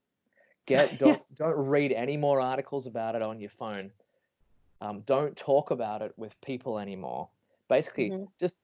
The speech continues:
Speaker 2: think in the number of minutes per day.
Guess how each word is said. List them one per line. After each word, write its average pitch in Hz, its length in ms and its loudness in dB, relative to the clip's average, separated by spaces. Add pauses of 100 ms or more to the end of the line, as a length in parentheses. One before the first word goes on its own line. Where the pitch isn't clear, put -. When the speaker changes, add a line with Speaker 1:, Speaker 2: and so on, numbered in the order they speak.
(100)
Speaker 2:
think 190 220 0
in 147 160 -6
the 127 160 -4
number 131 400 0
of 110 80 -4
minutes 120 340 -6
per 104 240 -4
day. 98 400 -2